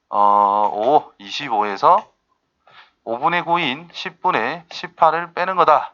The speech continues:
십분의 칠이 될 거다. 자, 높이는 뭐라고요? 오분의 십이가 될 거다. 빗변의 길이는 뭐라고요? 이분의 오가 될 거다. 이때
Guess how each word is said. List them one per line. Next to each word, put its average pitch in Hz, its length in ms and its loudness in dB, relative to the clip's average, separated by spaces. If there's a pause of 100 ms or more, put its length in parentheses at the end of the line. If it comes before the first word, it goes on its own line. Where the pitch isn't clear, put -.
(140)
십분의 170 580 -6 (1300)
칠이 208 320 -10
될 175 160 -2
거다. - 560 0 (1000)
자, 135 140 -2
높이는 185 400 0
뭐라고요? 175 680 4 (280)
오분의 139 580 -4 (920)
십이가 139 580 -2
될 120 180 -6
거다. 92 560 0
빗변의 190 440 -6
길이는 175 380 -4
뭐라고요? 170 680 4 (640)
이분의 151 600 -2 (100)
오가 127 340 2
될 107 160 -10
거다. 90 440 -2 (100)
이때 208 520 -2